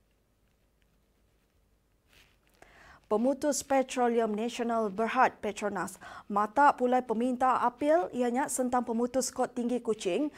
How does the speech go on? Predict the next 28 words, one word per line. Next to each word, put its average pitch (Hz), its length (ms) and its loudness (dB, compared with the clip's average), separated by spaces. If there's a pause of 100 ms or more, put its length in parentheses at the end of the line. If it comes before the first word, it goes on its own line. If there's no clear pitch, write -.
(180)
engau 277 320 4
bersetuju 277 560 0
maya 269 320 2
cukai 254 400 -2
nyuan 240 240 2
negeri 247 400 -2
S 254 320 -2
S 247 240 0
T 277 240 -2 (240)
bagi 226 400 2
produk 254 400 4
petroleum 262 640 0
di 220 160 -2
Kumbai 262 320 0
Perancis 226 400 -4
Ungkup 226 240 -4
Sarawak. 185 640 0 (720)
Pihak 285 240 8
Kod 277 160 4
Kepala 254 240 4
Menteri 262 400 2
Datuk 277 240 0
Petinggi 254 240 -2
Abang 247 240 2
Zohari 254 320 0
Tun 240 160 0
Abah 226 160 4
Jopeng 233 560 0